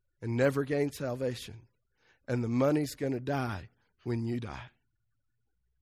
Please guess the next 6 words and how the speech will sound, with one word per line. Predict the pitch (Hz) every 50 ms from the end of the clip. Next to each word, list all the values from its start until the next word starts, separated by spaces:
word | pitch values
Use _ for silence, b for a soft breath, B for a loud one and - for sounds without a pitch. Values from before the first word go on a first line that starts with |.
| _ _ _ _ _ _ _ _ _ _ _ _ -
But | 120 127
if | 135 123 - -
you | 139 175 190 180 185 185
will | 175 160 156 147 143
discipline | 139 - 156 190 196 - - 170 151 - 135 135 143
yourself | 139 127 120 - - 135 131 127 123